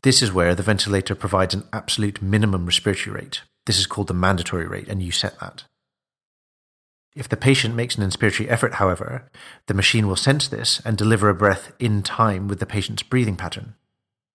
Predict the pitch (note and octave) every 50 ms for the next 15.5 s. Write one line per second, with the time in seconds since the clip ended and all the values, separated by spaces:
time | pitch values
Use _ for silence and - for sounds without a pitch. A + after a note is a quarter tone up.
0 | _ _ _ _ _ _ _ _ _ - B2 A2+ - - - - _ - G#2+ -
1 | A2 A2 A#2+ A2 - B2 A#2+ B2 A#2+ - G#2 F#2 G#2 G#2 G2+ G2+ F#2+ F#2 F2 -
2 | A2+ A#2 - - G#2+ F2 - F2 E2 - F#2+ F2+ F2 - G#2 G2+ G2+ - A2 G#2+
3 | G#2 G2+ G2 F#2+ F#2+ F#2 - A#2 A2+ G#2 - G2+ F#2+ - G2 G2 - - - -
4 | A2 G2+ F#2+ - - G#2 G2 F#2 F2+ F#2+ F#2+ F#2 F#2 F#2 F2 E2+ E2+ F#2 - F#2
5 | F2 E2+ - - F2+ - - - A#2 A#2 - - - _ _ _ _ _ _ _
6 | _ _ _ _ _ _ _ _ _ _ _ _ _ _ _ _ _ _ _ _
7 | _ _ _ _ _ _ _ _ _ _ _ - B2 G2+ - - A2 - B2 A#2+
8 | - B2 G#2+ - - A#2 G2+ - G#2 F#2+ - - - - B2 A#2 A2 A2+ A2+ B2+
9 | D3+ F3 F#3+ F3 - - - - - C3+ C3 B2+ B2 C3+ D3+ E3+ E3+ - - -
10 | - G2 F#2+ - - - A2+ A#2+ A#2+ - - A#2 G#2 G2 G2+ G2 F#2+ F#2 - -
11 | A2+ - F2 F2+ G#2 B2+ - - - _ _ _ _ _ _ _ _ _ _ -
12 | F#2+ A#2 G#2+ G2 A2 A2 G2 - G2 F#2+ F#2+ G#2 G2 - - - - B2 - A#2+
13 | G#2+ G2+ F2+ F#2+ F2+ F#2 - G#2+ F#2 - G2+ F2 G#2+ G2+ G#2+ G#2 G#2 G2+ G#2 G#2
14 | - - G2+ E2+ G#2 F#2 F2+ - - - - - - - - - F2+ - - -
15 | F2+ E2+ E2+ E2+ F2+ F2 - - - -